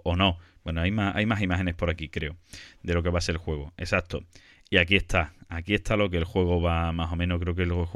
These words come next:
lo que el juego quiere cambiar. Es en, en el juego de las elecciones alemanas, en el Die Machen, con las elecciones, una de las cosas importantes son, eh, la opinión de los votantes, ¿no? Los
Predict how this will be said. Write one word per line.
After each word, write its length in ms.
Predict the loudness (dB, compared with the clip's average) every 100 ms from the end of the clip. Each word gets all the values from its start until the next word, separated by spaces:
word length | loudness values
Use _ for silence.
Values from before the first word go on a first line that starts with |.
| -2
lo 180 | 0
que 60 | 0
el 80 | -2
juego 260 | 0 0
quiere 220 | 4 2 2
cambiar. 480 | 0 -2 -2 -2 -8 -16 -18 -18 -20 -20 -20 _ _
Es 260 | 4 4 -2 _ _ _
en, 480 | 2 2 2 -4 -10
en 200 | -10 -8
el 60 | -8
juego 300 | 0 4 6
de 80 | 6
las 100 | 4
elecciones 480 | 0 2 2 2
alemanas, 460 | 0 0 0 0 -4
en 60 | -8
el 100 | -6
Die 80 |
Machen, 380 | -4 -2 -4 -8
con 180 | -8 -8
las 80 | -6
elecciones, 420 | -6 0 0 0 -8 -16 -14
una 160 | 0 4
de 60 |
las 100 | 4
cosas 240 | 0 -2 -2
importantes 540 | 0 0 0 -2 -2
son, 260 | -2 -4 -4 -2
eh, 280 | 2 2 2
la 240 | 2 4
opinión 640 | 4 2 0 4 4 2 -4
de 160 | -6 -4
los 120 | -2
votantes, 400 | -2 -2 -4 -6
¿no? 200 | -4 -2
Los 180 | -2